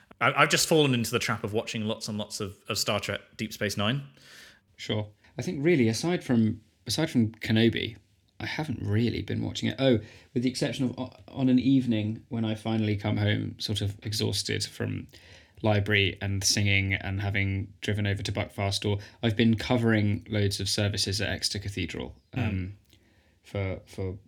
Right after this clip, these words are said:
Speaker 2: one of the lay clerks kept there, our friend Michael, um, uh, isn't singing at the moment. So I've been covering all of those, and when I get home, the one thing I've been really loving is going onto iPlayer and watching the back catalogue of The Repair Shop.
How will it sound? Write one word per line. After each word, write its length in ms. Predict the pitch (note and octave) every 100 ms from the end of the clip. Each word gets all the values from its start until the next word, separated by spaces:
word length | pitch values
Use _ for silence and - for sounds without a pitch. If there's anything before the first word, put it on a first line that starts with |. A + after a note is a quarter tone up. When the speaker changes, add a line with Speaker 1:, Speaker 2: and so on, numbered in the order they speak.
| - C#3+
Speaker 2:
one 140 | G2+
of 100 | G2
the 80 | G2+
lay 180 | G2+ G2+
clerks 360 | G2+ F2+ -
kept 220 | - -
there, 200 | G#2 G2
our 100 | G2
friend 300 | G2 G2+ F#2
Michael, 500 | G2 G2 G2 G2 - -
um, 300 | F#2+ E2 - _ _ _ _ -
uh, 160 | F#2+ -
isn't 240 | G2+ F2 -
singing 280 | G2 F2
at 60 | F2
the 60 | D#2+
moment. 340 | C2 C2 - - - - _ _ -
So 140 | -
I've 60 | A2+
been 100 | A2+
covering 300 | C3+ B2+ A2+
all 60 |
of 40 | G#2+
those, 220 | G#2+ A2
and 120 | A2+
when 140 | A#2+ A#2+
I 60 |
get 160 | A#2 A2
home, 140 | A2
the 80 | G#2
one 180 | A2 A2
thing 240 | A2 A2
I've 160 | G#2+ G2+
been 200 | A2 A2+
really 360 | B2 A#2+ A2+
loving 320 | A2+ G#2+ G#2 E2+
is 100 | -
going 220 | A2 G#2+
onto 160 | G#2+
iPlayer 600 | - A2 G2+ G#2+ G2+ G2
and 200 | - G#2
watching 480 | G#2+ G#2+ - - G2 G2+
the 320 | G2+ F2+ F2
back 380 | - G#2+ - -
catalogue 540 | - G2+ A2 G#2 F#2+ -
of 180 | G#2 G2+
The 100 | G2
Repair 340 | G2+ A2 G#2+
Shop. 320 | G#2 B2 B2+